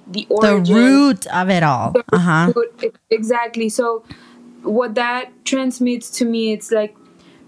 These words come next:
Speaker 1: when I started decoding language, even before connecting to Jesus, it was almost as if God was taking me down a route of, what do you think the original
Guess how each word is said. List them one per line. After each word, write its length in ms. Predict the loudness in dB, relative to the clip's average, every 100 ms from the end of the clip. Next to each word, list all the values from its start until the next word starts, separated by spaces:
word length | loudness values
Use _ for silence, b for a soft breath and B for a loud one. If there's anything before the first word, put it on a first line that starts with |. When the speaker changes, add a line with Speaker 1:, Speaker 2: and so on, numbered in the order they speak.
| _
Speaker 1:
when 280 | -2 -2 0
I 100 | -4
started 400 | -2 -2 0 -2
decoding 560 | -4 -2 -2 -2 -2 -2
language, 640 | -2 -2 -2 -2 -6 -4
even 380 | -2 0 0 0
before 400 | -2 -2 -2 -2
connecting 560 | -4 -4 -4 -4 -4 -4
to 140 | -8
Jesus, 600 | -6 -4 -2 -2 -2 -10 _
it 160 | -2 0
was 420 | -2 -2 -6 -6 -4
almost 460 | -2 -2 -4 -2
as 220 | -4 -2 -4
if 160 | -4
God 260 | -2 -2 -2
was 220 | -4 -4
taking 420 | -4 -4 -2 -2
me 100 | -2 -2
down 400 | -4 -4 -6 -8 -4
a 180 | -2 0
route 340 | -2 -2 -4
of, 320 | -2 -2 -4 -10 _ _ _ _ -20 -18 -18 b -2
what 180 | -2 0
do 80 | -2
you 160 | -2
think 580 | -2 -2 -2 -2 -6 -10 b b b -6
the 260 | -2 0 0
original 760 | -2 -4 -2 -2 0 -2 -6